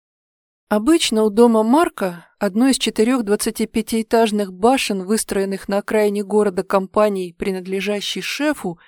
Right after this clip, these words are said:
всегда сновали какие-то люди. И в двенадцать дня, и в час ночи, и в пять утра. Но сейчас двор был абсолютно пустым. Шёл дождь.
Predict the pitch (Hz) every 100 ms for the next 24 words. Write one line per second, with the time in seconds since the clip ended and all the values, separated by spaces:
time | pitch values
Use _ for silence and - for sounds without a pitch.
0 | _ - - _ - 240 220 359 - 339
1 | 302 202 190 202 - 208 - 214 220 175
2 | 180 - _ _ _ _ _ 214 180 170
3 | 185 202 294 - 240 208 226 226 208 170
4 | - 190 - 185 233 269 - 175 - 202
5 | 190 175 - 214 254 _ _ _ _ _
6 | _ _ _ _ 185 185 - 190 - 285
7 | 254 208 196 175 175 160 - - - 170
8 | 175 196 190 196 - - 269 165 _ _
9 | _ _ _ _ _ _ _ _ - 269
10 | 269 220 196 165 - -